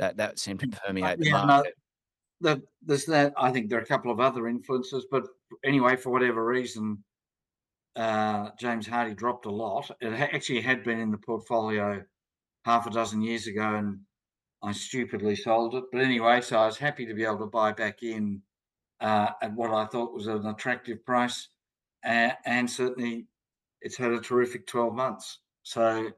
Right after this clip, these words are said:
Speaker 2: um, but, you know, it, it's certainly illustrative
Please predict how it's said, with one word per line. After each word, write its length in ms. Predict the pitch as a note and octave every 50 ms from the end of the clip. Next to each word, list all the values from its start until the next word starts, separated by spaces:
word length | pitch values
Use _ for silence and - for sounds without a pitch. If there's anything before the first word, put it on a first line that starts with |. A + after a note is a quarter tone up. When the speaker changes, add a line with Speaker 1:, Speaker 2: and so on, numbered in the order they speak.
| _ _ _ _ _ _ _ _ _ _ - - -
Speaker 2:
um, 480 | A#2 A2 A2+ A2+ A2+ A2+ A2 A2 G#2 - _ _ _ _ _ _ _
but, 240 | - B2 A#2+ A#2+ - -
you 100 | D3+ C#3+
know, 260 | C3 B2 B2+ C#3+ C#3+ - - - _ _ _ _ _ _ _ _ _ _ _ _ _ _ _ _ _ -
it, 120 | D3 C#3 D3 -
it's 200 | E3 C#3 - -
certainly 420 | - - F3 F3 E3+ D#3+ C3+ C3
illustrative 840 | C3 C3+ C#3+ C#3 C3 - - B2+ A#2 A2 G2+ A2 A#2 A2+ A2+ G2+ A2+